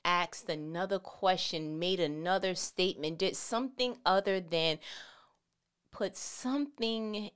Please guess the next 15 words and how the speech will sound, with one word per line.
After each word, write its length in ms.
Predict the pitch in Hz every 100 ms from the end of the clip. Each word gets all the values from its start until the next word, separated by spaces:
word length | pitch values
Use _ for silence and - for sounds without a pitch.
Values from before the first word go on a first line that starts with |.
| -
in 180 | 180 165
my 220 | 156 156
spiritual 840 | - - 190 185 185 185 - 180 170
chat 520 | - 175 151 143 - _ -
that 160 | 147
would 160 | 151 151
have 160 | 139 147
made 480 | 143 156 165 165
me 400 | - 151 147 147 -
have 300 | 143 135 -
to 800 | - - 131 135 127 123 127 127 - 139
wrestle 420 | 143 147 - 143
with 240 | 135 135 127
it 100 | 135
emotionally. 920 | 127 120 117 - 131 117 117 131